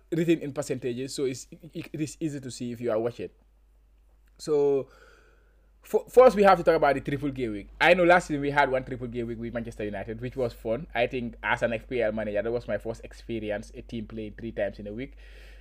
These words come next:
So in a game week rather, and, um, that is a possibility this, this season, and it's gonna be Watford. Currently, I am an owner of Watford player, that is King, and, um, the goalkeeper.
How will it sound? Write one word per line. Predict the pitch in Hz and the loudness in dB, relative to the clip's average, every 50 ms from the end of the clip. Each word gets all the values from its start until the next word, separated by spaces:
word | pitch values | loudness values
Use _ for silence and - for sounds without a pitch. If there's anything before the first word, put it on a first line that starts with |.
| - - | -20 -20
So | - - 147 139 135 131 127 | -8 -2 0 0 0 2 0
in | 160 151 | 2 2
a | 156 147 | 2 2
game | 123 135 151 151 143 | 2 2 0 2 2
week | 135 143 139 - | -2 -4 -2 0
rather, | 135 135 131 131 143 170 - - - - - | 2 2 4 4 4 4 2 0 -6 -12 -4
and, | - 123 127 131 131 131 131 131 | -2 0 2 2 2 2 0 0
um, | 131 127 127 123 127 123 | 0 0 0 0 -2 2
that | 127 151 151 | 2 2 2
is | 151 127 151 | 2 -2 -6
a | |
possibility | - - 135 120 135 123 135 131 131 139 127 | -6 -6 -6 -6 -6 -6 -6 -6 -6 -6 -8
this, | 127 131 - - - - | -8 -10 -10 -14 -14 -10
this | 139 139 - | -8 -8 -6
season, | - 175 170 160 135 117 98 - | -4 -4 -4 -2 -4 -8 -8 -6
and | 117 120 127 127 123 120 123 123 117 110 | -6 -6 -4 -6 -6 -8 -8 -8 -10 -10
it's | - 127 120 | -12 -8 -4
gonna | 131 135 131 | -2 -2 -2
be | 120 123 | -2 0
Watford. | 120 139 156 165 - - 95 95 107 - - - - - - - - - - - - - | 0 0 0 0 -2 -4 -6 -6 -6 -8 -14 -20 -20 -20 -20 -20 -20 -20 -20 -20 -10 4
Currently, | - 175 185 196 175 147 147 147 | 6 8 8 8 6 6 2 2
I | 131 135 139 | 4 6 4
am | 135 127 120 | 4 4 0
an | - 113 117 110 113 | -4 -6 -6 -6 -6
owner | 143 135 131 123 | -6 -4 -4 -2
of | 110 117 113 - | -4 -4 -4 -4
Watford | 117 113 - - 113 110 - | -6 -6 -4 -6 -8 -8 -6
player, | - 113 107 110 123 160 151 - | -6 -4 -2 -2 -2 -4 -4 -8
that | - 113 110 | -8 -8 -8
is | 110 - | -8 -12
King, | - - - 143 165 214 - - - - - - | -12 -10 -10 -10 -8 -10 -12 -16 -20 -20 -16 -10
and, | 117 113 113 113 | -8 -6 -4 -4
um, | 110 107 107 104 101 107 107 | -4 -4 -4 -6 -6 -8 -10
the | 101 113 | -12 -10
goalkeeper. | 95 123 117 117 - 123 117 - 139 180 | -8 -8 -8 -8 -8 -8 -4 -4 -4 -4